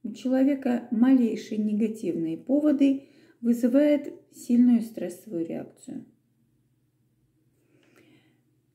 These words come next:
Доминирование человека в социальной иерархии, по мнению ученых,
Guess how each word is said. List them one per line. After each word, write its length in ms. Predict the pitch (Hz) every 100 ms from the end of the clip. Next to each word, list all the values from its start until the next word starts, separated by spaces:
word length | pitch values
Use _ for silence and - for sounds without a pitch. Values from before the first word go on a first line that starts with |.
| _ _ _
Доминирование 880 | - 254 269 277 285 254 247 240 240
человека 320 | 233 247 233 -
в 20 |
социальной 680 | - 220 - 240 202 185 -
иерархии, 840 | 208 226 226 262 294 294 - 208
по 160 | - 226
мнению 480 | 220 208 190 190
ученых, 500 | 196 - - - -